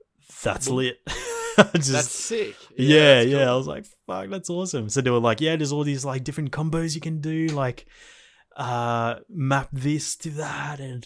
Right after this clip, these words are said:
Speaker 1: I'm like, "Fuck, dude, that's crazy. There's so much depth in this game. You guys are crazy."
Speaker 2: And it's such a s-, it looks like such a simple game.
Speaker 1: Yeah, yeah, yeah, yeah, yeah, yeah, for sure.
Speaker 2: Two D side scroller. Okay. <laughs>
Speaker 1: Yeah, and, and that's kind of why I got overwhelmed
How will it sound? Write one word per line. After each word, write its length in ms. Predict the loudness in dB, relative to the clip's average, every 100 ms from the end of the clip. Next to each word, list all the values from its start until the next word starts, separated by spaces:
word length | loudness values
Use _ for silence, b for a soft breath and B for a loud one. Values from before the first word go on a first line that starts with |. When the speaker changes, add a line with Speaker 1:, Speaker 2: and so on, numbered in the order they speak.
| _ -20
Speaker 1:
I'm 80 | -20
like, 160 | -20 _
"Fuck, 560 | -20 -18 -18 -18 -18 -16
dude, 180 | -14
that's 180 | -12 -16
crazy. 640 | _ -20 -14 -8 -6 -6
There's 180 | -10 -10
so 100 | -10
much 220 | -8 -8 -10 -10
depth 300 | -8 -8 -8
in 80 | -8
this 140 | -8
game. 240 | -10 -10 -10
You 80 | -12
guys 160 | -12
are 40 | -14 -16
crazy." 760 | -20 -18 -10 -8 -8 -10 _ -4
Speaker 2:
And 100 | -2
it's 140 | -2
such 240 | -4 -4 -4
a 40 |
s-, 120 | -10
it 100 | -8 -8
looks 260 | -10 -10
like 120 | -12
such 280 | -12 -12 -10
a 40 | -12
simple 440 | -12 -14 -14 -12
game. 140 | -8 0
Speaker 1:
Yeah, 720 | 2 2 0 2 2 2 2
yeah, 0 |
yeah, 400 | 2 -2 -2 -4
yeah, 220 | -4 -4
yeah, 160 | -4 -4
yeah, 240 | -6 -8 -10
for 140 | -12
sure. 240 | -12 -8
Speaker 2:
Two 160 | -2 0
D 180 | 0 -2
side 240 | 0 -2
scroller. 500 | -2 -6 -4 -4 -8 -10
Okay. 460 | -10 -6 -4 -4 -6 _ -18
<laughs> 220 | -16 -10
Speaker 1:
Yeah, 600 | -6 -4 -4 -4 -4 -4 -2
and, 140 | -2
and 160 | 0 0
that's 160 | 0
kind 360 | -2 -2 0 0
of 180 | -2 -2
why 320 | 0 4 4
I 20 |
got 180 | 2 -2
overwhelmed 800 | -4 -6 -8 -8 -6 -8 -10